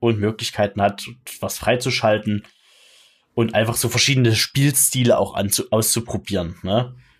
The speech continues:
Dass man vielleicht doch einfach mal sagt, ey, jetzt gibt's ja eine Challenge für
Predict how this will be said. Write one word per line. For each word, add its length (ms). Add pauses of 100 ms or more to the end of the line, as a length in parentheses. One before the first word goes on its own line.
Dass 140
man 80
vielleicht 300
doch 280
einfach 260
mal 240
sagt, 400
ey, 300
jetzt 180
gibt's 220
ja 80
eine 180
Challenge 400
für 540